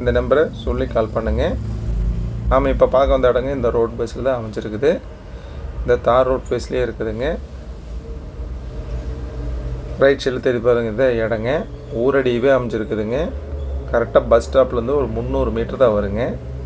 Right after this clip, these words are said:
தார் ரோட் பேஸ்லேயே இருக்குது. கரெக்டாக வந்து ஒரு ஏக்கராங்குது. ஒரு ஏக்கரா தானுங்க, பிரித்து கொடுக்க மாட்டாங்க. வேணுன்னா ஒரு ரெண்டு பேர் வாங்கி கூட ஐம்பது ஐம்பது சென்ட்டை கூட பிரிச்சுக்கலாங்க.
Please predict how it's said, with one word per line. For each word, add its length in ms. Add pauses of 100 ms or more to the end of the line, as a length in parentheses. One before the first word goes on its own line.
தார் 260
ரோட் 160
பேஸ்லேயே 320
இருக்குது. 300 (720)
கரெக்டாக 380
வந்து 140 (120)
ஒரு 160 (160)
ஏக்கராங்குது. 500 (1700)
ஒரு 180
ஏக்கரா 260
தானுங்க, 200 (100)
பிரித்து 280
கொடுக்க 280
மாட்டாங்க. 340 (520)
வேணுன்னா 360
ஒரு 140
ரெண்டு 220
பேர் 200
வாங்கி 340
கூட 200
ஐம்பது 220
ஐம்பது 180
சென்ட்டை 240
கூட 160
பிரிச்சுக்கலாங்க. 500